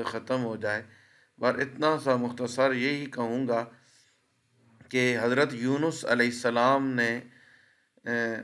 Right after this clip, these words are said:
आपको मछली ने जब निगल लिया था तो हज़रत यूनुस अलैहिस्सलाम मछली के पेट में तशरीफ़ ले गए और वहाँ चालीस रोज़ तक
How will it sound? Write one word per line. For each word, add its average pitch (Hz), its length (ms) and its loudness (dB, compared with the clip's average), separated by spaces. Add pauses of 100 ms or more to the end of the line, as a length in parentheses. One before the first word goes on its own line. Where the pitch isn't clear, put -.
(120)
आपको 120 720 2
मछली 120 420 -2
ने 135 140 0
जब 113 200 2
निगल 123 340 4
लिया 117 360 0
था 107 240 -6 (680)
तो 113 120 -4 (240)
हज़रत 117 340 -2
यूनुस 127 520 -2
अलैहिस्सलाम 120 800 -2
मछली 131 440 -6
के 117 300 -6 (200)
पेट 135 380 0
में 113 340 -8
तशरीफ़ 120 640 -6
ले 107 220 -6
गए 98 200 -8 (1080)
और 120 180 -4
वहाँ 127 840 2
चालीस 139 840 2
रोज़ 120 600 -2 (120)
तक 120 240 0